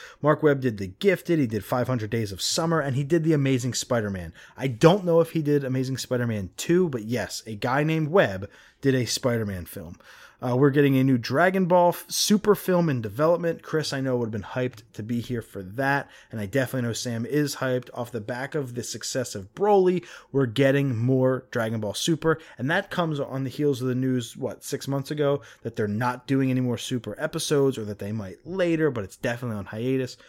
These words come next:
So it's cool to see the Super because it's a beautiful animation. Um, apparently very great storytelling, even though it's pretty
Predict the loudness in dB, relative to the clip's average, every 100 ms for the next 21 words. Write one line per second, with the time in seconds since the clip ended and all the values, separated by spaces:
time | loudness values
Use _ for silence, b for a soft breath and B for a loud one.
0 | B B 2 2 4 6 6 2 -2 -2
1 | -2 2 2 0 -4 -6 -8 -8 -18 -20
2 | _ -18 -18 _ -12 -4 0 0 0 -4
3 | -2 -4 -6 -8 -8 -10 B B B B
4 | -10 -8 -10 -14 -8 -4 -2 -2 0 0
5 | 0 -2 -4 -6 -4 -4 -4 -6 -6 -4
6 | -4 -4 -2 -2 -4 -8 -6 -4 -4